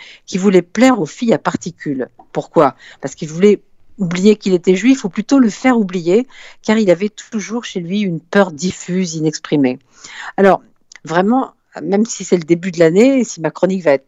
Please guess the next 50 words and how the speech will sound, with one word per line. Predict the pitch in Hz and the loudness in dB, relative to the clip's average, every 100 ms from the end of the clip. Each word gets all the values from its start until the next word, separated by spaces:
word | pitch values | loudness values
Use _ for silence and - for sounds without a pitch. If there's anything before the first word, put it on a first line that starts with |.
| - | -12
peut-être | 170 247 | -2 -2
un | 156 | -2
peu | 151 156 | -6 -6
trop | - | -2
longue, | 175 277 320 226 - - 175 | -2 -2 -4 -10 -20 -16 -4
il | 170 | -4
est | 170 | -4
très | - 254 | -2 0
difficile | 226 208 - - 233 | 0 -6 -10 -6 -6
de | 175 | -4
dire | 165 165 180 | -6 -2 -2
en | 170 | -2
peu | - 175 | -6 -6
de | |
mots | 180 220 | 0 0
le | 190 | 0
plaisir | - 170 180 175 208 | -4 -2 -2 -2 -2
et | 175 | -2
aussi, | 151 262 262 - | -2 -2 -2 0
et | |
aussi | 233 - 320 | -2 2 2
l'émotion | 247 180 170 185 190 - | 2 0 -2 -6 -6 -8
qu'il | 180 | 0
y | 156 | 2
a | |
à | 147 | 2
lire | 156 - | 0 -4
ce | 156 | -6
livre. | 139 127 120 - _ - - - - - | -6 -8 -10 -14 _ -20 -20 -14 -14 0
Car | 196 | 4
il | 226 220 | 4 2
faut, | - 226 180 _ _ _ | 2 2 2 _ _ _
pour | 240 | -2
apprécier | 214 - 185 - | -2 -2 -6 -4
cette | 190 156 - | -4 -6 -4
lecture, | 147 - 202 233 247 - - | -6 -4 -2 -2 -2 -10 -16
il | 160 | -2
faut | 196 | 0
vraiment | 180 202 220 214 | 2 4 4 4
suivre | - - 254 202 175 | -2 -2 0 0 0
Manuel | 165 175 175 | 0 -2 -4
Carcassonne | 170 165 170 226 208 | -4 -4 -4 -2 -2
dans | 165 | -4
toutes | - 202 | -8 -10
ses | - | -4
réflexions, | 165 151 170 - 208 233 - - - | -2 -2 -8 -6 -2 -2 -4 -18 -2
dans | 185 | 0
ses | 220 254 | 0 2
lectures | 233 226 - 226 208 | 0 -2 -6 -4 -4
aussi, | 165 - 202 | -4 -8 -10